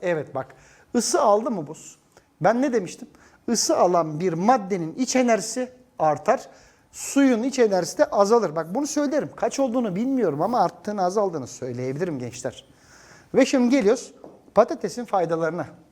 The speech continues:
Yani ödev kitleme anına. Şimdi arkadaşlar bakın dört tane video konu anlattık. Üstüne de bir tane de test çözdük. Yani beş videodan beri ısı ve sıcaklıkla takılıp duruyorsun.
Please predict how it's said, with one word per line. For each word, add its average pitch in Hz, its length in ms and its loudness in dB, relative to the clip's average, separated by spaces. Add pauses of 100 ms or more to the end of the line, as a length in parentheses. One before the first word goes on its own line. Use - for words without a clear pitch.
(960)
Yani 127 480 -4
ödev 135 260 -2
kitleme 117 460 -10
anına. 104 340 -8 (640)
Şimdi 196 220 0
arkadaşlar 175 480 0
bakın 135 300 -8
dört 226 240 0
tane 185 260 -2
video 180 360 0 (340)
konu 151 220 -2
anlattık. 160 440 -6 (400)
Üstüne 175 340 -2
de 180 100 2
bir 170 80 -8
tane 180 220 0
de 180 60 -6 (200)
test 202 240 -2
çözdük. 143 340 -6
Yani 151 280 -2
beş 208 240 2
videodan 165 460 -4
beri 170 140 -4
ısı 185 240 -6
ve 175 60 -4
sıcaklıkla 156 560 -10
takılıp 151 380 -6
duruyorsun. 156 360 -4